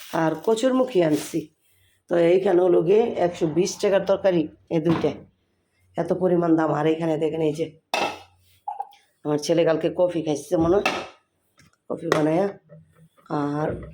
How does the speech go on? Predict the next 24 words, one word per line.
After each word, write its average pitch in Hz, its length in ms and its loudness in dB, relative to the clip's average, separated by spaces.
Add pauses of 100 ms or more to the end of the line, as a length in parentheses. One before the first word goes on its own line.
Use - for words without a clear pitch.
(2750)
পাকঘরটা 160 460 -2
পুরা 165 300 0 (260)
এই 156 120 0
তরকারিগুলো 170 440 0 (100)
গরম 160 240 0
করে 160 160 -2
বাইরা 151 440 0 (580)
পাকঘরটা 165 360 -2
পুরা 180 220 0
ক্লিন 175 340 2
করব। 165 160 0 (1900)
তো 175 80 -2 (160)
রুটি, 170 400 2 (340)
রুটি 160 240 0
আছে 175 180 0
আর 160 60 2
পানি 165 200 0
বাতাসে 165 380 -2
দিয়ে 160 180 2
চলবে, 160 360 0 (440)
যেহেতু 170 240 0
রাত 180 420 0
নেই 175 160 2
আজকে। 170 340 0